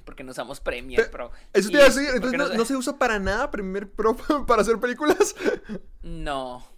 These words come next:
Speaker 2: Che.
Speaker 1: O sea, Premiere Pro se usa en casos en los que Adobe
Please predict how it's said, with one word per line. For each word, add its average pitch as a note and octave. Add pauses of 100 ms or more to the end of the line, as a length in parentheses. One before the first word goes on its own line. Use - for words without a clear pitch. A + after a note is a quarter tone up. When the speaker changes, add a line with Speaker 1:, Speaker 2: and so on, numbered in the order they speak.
Speaker 2:
Che. G#2+
Speaker 1:
O G#3
sea, G#3+
Premiere A#3+
Pro C4+
se C4+
usa B3
en F3+
casos G3
en G3+
los E3
que D3
Adobe D#3+